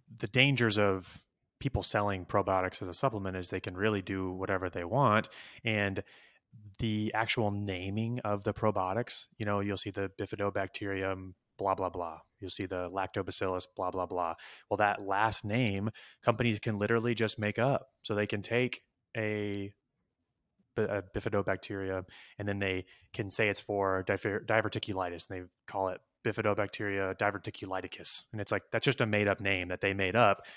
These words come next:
to make it sound like it's supposed to be for diverticulitis. Not saying it's not, but some brands can do that without having any sort of research to back up that that's what it's for, but then they can sell you at this premium price. So I just,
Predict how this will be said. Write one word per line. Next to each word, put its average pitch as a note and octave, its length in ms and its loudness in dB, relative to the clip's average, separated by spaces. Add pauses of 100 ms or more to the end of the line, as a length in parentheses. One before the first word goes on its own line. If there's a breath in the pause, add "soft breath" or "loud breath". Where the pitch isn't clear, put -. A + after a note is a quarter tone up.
to B2 80 -4
make G#2 160 4
it G2+ 100 -4
sound G#2+ 400 4
like F#2+ 160 -2
it's - 300 -8 (100)
supposed - 360 -4
to G2+ 40 -12
be F#2 100 -6
for F2+ 280 -8 (120)
diverticulitis. G#2 800 -2
Not G#2+ 140 0
saying A2 160 2
it's A#2+ 120 -4
not, A#2+ 360 4
but A2+ 100 -2
some B2+ 180 2
brands G#2 280 -2
can F#2+ 180 -10
do C3 240 -4
that G2+ 380 0 (300 loud breath)
without G2+ 520 4
having F#2+ 640 -2 (420 soft breath)
any A#2+ 220 2
sort G#2 200 0
of F#2+ 140 -4
research F#2+ 380 -4
to G#2 80 -6
back F#2 240 -2
up F2+ 80 -4
that F#2 80 -4
that's F2+ 120 -6
what F#2 120 -6
it's - 80 -10
for, F#2 420 -2
but F#2 120 -8
then G2 100 -10
they F2+ 100 -4
can F2+ 160 -10
sell G2 260 0
you F#2 320 -4 (300 loud breath)
at G2 180 -4
this G2 140 -8
premium G2 560 -6
price. F2+ 480 0
So D3 80 4
I D#3 60 8
just, D3 160 2